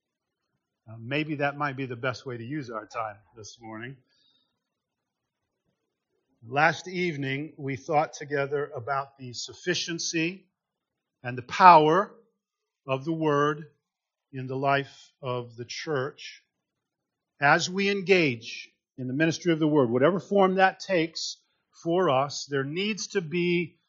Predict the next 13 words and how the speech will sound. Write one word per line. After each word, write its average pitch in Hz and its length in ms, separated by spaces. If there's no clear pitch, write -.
this 151 300
conviction, 147 880
deep 196 320
down 170 560
conviction, 156 840
that 147 280
God's 160 400
Word 160 380
has 143 400
power 175 600
in 143 140
it. 110 180
Not 170 340